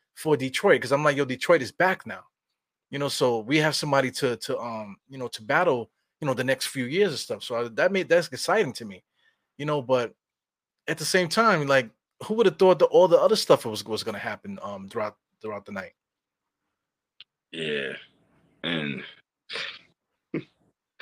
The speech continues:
Speaker 2: you know, watching the lottery, you know, I'm, I'm just looking at the teams and see who they pick, who they, who they are picking.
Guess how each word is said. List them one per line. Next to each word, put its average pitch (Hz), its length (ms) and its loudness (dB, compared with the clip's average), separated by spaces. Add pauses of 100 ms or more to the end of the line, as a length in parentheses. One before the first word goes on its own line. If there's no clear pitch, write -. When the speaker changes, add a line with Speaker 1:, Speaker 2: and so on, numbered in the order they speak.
(960)
Speaker 2:
you 110 100 0
know, 90 200 4
watching 98 380 2
the 95 80 2
lottery, 98 640 2 (380)
you 87 120 -6
know, 85 160 -4
I'm, 90 360 -2
I'm 87 200 -4
just 85 200 -4
looking 92 280 0
at 87 180 -2
the 80 100 -8
teams 92 400 -2
and 80 140 -4
see - 80 -4 (240)
who 87 60 -8
they 85 120 -2
pick, 90 320 -6 (720)
who 101 140 0
they, 98 160 0
who 104 240 -2
they 87 300 2
are 82 240 -4
picking. 120 480 -4